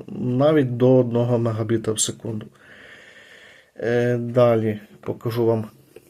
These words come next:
параметри струму, які споживає даний прилад, використовуючи ось такий тестер. Е, для наглядності підключимо його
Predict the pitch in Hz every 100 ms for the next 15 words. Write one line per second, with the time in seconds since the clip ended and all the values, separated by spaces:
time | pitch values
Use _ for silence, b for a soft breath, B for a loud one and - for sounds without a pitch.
0 | _ 113 127 156 151 139 139 131 135 B
1 | B - _ _ _ _ _ _ _ -
2 | - - - _ _ _ - _ - -
3 | - 131 139 127 127 _ 113 110 107 120
4 | - 117 117 110 113 110 110 - 117 110
5 | 110 - 113 110 107 110 113 110 - 117
6 | 110 101 110 110 _ B B B B B
7 | - - - - 110 - - 202 - 139
8 | - - - _ - B B B B B
9 | B B B _ _ _ - 123 127 127
10 | 123 123 - _ 240 165 131 127 123 127
11 | 123 120 120 113 - 120 110 - 123 120
12 | 113 120 113 110 B B B B 123 117
13 | 107 117 113